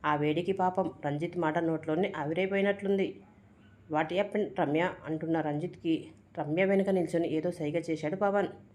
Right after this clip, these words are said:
"ఏంటి?" అన్నట్టు పవన్ కేసి కళ్ళు ఎగరేశాడు రంజిత్. "అసలు ఏమనుకుంటున్నారు రంజిత్ సార్?"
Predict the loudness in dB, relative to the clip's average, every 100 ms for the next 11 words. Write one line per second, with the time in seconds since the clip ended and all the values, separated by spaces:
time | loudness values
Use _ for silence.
0 | -20 -20 -20 -20 -20 -4 0 2 0 0
1 | 0 -2 0 -2 0 0 0 -2 -2 -4
2 | -2 -4 -2 -2 -2 -2 -2 0 0 2
3 | 0 -4 -20 -20 -20 -20 -20 -20 -20 -12
4 | -6 -2 2 4 2 2 -2 0 0 2
5 | 2 0 -4 -18 _ -6 2 2